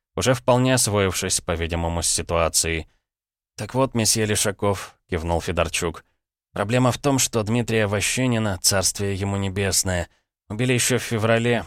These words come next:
а позже, вы ведь читаете газеты, позже его останки нашли и похоронили по православному обряду. Я ясно излагаю?» «Вполне», — сухо откликнулся Лешаков.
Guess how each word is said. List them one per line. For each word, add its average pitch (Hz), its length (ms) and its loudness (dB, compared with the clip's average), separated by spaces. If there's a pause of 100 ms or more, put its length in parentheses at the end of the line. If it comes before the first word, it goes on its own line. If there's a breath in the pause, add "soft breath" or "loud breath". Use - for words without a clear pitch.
а 92 120 -8
позже, 110 720 -2
вы 95 160 -4
ведь 101 160 -4
читаете 120 460 -2
газеты, 104 520 -2 (460 soft breath)
позже 135 340 0
его 131 220 4
останки 131 480 2
нашли 123 320 0
и 117 40 0
похоронили 110 600 0
по 104 140 -2
православному 101 720 0
обряду. 92 440 -2 (480)
Я 101 140 -4
ясно 123 420 0
излагаю?» 87 540 0 (680)
«Вполне», — 98 680 0 (420)
сухо 90 320 0
откликнулся 82 640 -2
Лешаков. 82 600 -2